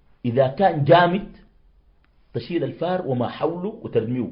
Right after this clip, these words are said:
وتنتفع بالباقي، إذا كان مائع يعني سائل وقع فيه الفار أفسده". طوال دفق الزيت، ما عمل نايم زي ما بيقولوا الناس، دفق الزيت ما باع، ما استفاد. جو ناس الدين، ناس الزيت،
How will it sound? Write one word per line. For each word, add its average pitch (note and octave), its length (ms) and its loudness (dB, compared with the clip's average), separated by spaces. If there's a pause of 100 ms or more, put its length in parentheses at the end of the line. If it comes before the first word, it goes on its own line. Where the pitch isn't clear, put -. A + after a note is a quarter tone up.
(200)
وتنتفع C3 460 -6
بالباقي، A2 440 -4
إذا C3+ 260 0
كان D#3+ 440 0
مائع D#3 460 2 (340)
يعني A2+ 240 -2
سائل F3 520 0 (420)
وقع C#3+ 240 2
فيه E3 180 0
الفار E3 400 0
أفسده". - 400 -4 (520)
طوال C#3+ 360 -2
دفق C#3 220 -2
الزيت، G2+ 420 -10 (640)
ما C3 160 2
عمل A#2+ 320 2
نايم G#2 280 -2
زي G#2 120 -8
ما G2+ 100 -6
بيقولوا G2 300 -6
الناس، - 440 -12
دفق C#3+ 340 -2
الزيت A2 320 -8 (200)
ما - 200 4
باع، G#3+ 260 4
ما D3+ 60 -6
استفاد. G3+ 380 -2 (360)
جو F#3 140 8
ناس E3+ 240 0
الدين، D#3 560 2
ناس B2 180 -6
الزيت، C#3+ 400 -4